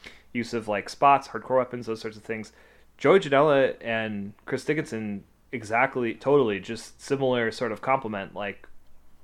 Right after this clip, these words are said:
wild spots, stuff that it's like, how do they survive these spots? I don't understand. And then just the, uh, sort of rawness of the crowd throwing chairs in, them getting mad that the crowd threw too many chairs in.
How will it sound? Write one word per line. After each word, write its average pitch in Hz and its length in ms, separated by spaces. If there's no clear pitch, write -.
wild 123 420
spots, 123 460
stuff 143 280
that 147 100
it's 135 100
like, 131 120
how 123 280
do 127 140
they 117 160
survive 107 540
these 117 480
spots? 101 420
I 101 40
don't 110 180
understand. 101 680
And 127 140
then 131 360
just 139 320
the, 127 340
uh, 107 260
sort 135 240
of 104 140
rawness 117 500
of 113 80
the - 60
crowd 135 480
throwing 104 280
chairs 147 440
in, 131 380
them 110 200
getting 98 240
mad 123 280
that 123 160
the 127 60
crowd 117 320
threw 107 120
too 147 180
many 147 160
chairs 127 400
in. 117 400